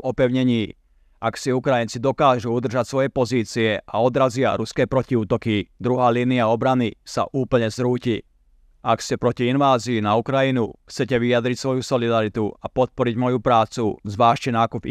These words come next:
internetovom obchode U A Supporter. Tu nájdete veľa produktov s ukrajinskými symbolmi, aby ste nielen prejavili svoju podporu tomuto kanálu, ale aj Ukrajine.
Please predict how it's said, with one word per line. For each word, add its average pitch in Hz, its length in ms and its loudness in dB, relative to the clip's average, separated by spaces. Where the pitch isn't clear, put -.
internetovom 117 480 0
obchode 113 400 -2
U 120 240 -2
A 117 80 4
Supporter. 117 640 0
Tu 139 80 -2
nájdete 120 320 0
veľa 127 320 4
produktov 110 480 -2
s - 80 -8
ukrajinskými 123 560 -2
symbolmi, 113 640 0
aby 107 240 -2
ste 120 240 -4
nielen 127 320 0
prejavili 117 400 0
svoju 120 240 -2
podporu 117 400 -2
tomuto 117 320 -2
kanálu, 107 640 2
ale 104 320 2
aj 110 80 -6
Ukrajine. 113 480 0